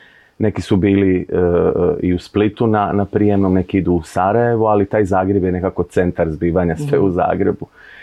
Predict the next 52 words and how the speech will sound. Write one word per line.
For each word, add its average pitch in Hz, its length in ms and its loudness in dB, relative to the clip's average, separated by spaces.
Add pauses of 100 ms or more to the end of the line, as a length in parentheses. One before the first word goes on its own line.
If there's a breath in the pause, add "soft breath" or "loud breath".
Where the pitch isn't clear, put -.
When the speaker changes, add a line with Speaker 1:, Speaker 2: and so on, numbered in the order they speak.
Speaker 1:
Jedanaest 107 480 -2
ljudi 107 300 2
je 107 80 2
stvarno 107 280 -2
veliki 95 360 0
broj 85 440 2
i 90 100 -2
ponosan 98 480 -2
sam 117 200 -4
na 113 100 -2
to. 113 300 -4 (460 soft breath)
E, - 40 -12 (180)
sad 123 220 -4 (220)
je 107 100 0
cilj 131 240 2
vratiti 104 580 -2
ih, - 260 -12
da 95 80 0
oni 98 180 2
dođu, 98 560 0
da 92 200 -4
rade 95 360 0
možda 92 320 0
u, 90 220 2
u 87 340 2
Hrvatskom 92 400 -2
narodnom 90 320 0
kazalištu 90 500 -2
u 87 40 0
Zadru, 87 440 0 (300 loud breath)
možda 92 240 0
za 90 120 2
Dramu 95 320 0
Plus, 95 360 -2
možda 90 240 0
za 85 100 -4
kazalište 90 520 -2
Speaker 2:
Mhm. 92 80 2
Speaker 1:
Lutaka, 92 400 -2
tako 90 300 -4
da 95 120 0
Speaker 2:
Misliš 143 180 0
da 156 100 0
to 151 280 -2
je 143 440 2
nekakva 143 440 -4
real-, 139 440 0
neko 135 240 -2
realno 143 260 0
očekivanje? 147 500 -2
Speaker 1:
Pa, 143 260 0
Speaker 2:
Imaš 147 320 -4